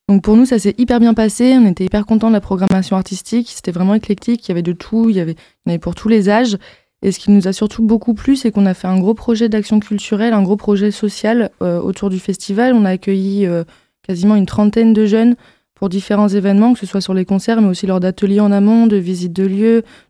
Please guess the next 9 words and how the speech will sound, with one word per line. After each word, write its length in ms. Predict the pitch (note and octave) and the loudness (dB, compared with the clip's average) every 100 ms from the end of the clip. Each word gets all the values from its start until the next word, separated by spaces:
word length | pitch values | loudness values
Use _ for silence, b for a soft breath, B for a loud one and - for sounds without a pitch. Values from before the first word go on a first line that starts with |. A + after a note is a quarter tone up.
| - | -8
de 60 | F3+ | -4
rencontres 440 | F3+ - G#3+ - | -4 0 -2 0
autour 220 | G3 G#3 | -2 -2
des 100 | F#3+ | 0
métiers, 500 | F#3+ F#3+ - G#3 G3+ F#3 | 0 -2 -2 -2 0 0
euh, 180 | F3 E3+ b b - | -2 -6 b b -8
du 100 | G3 | -6
spectacle 500 | - G#3 G3+ G3 - | -2 -4 -2 -4 -4
vivant. 380 | F3 F3+ F3 B3+ | -4 -2 0 -2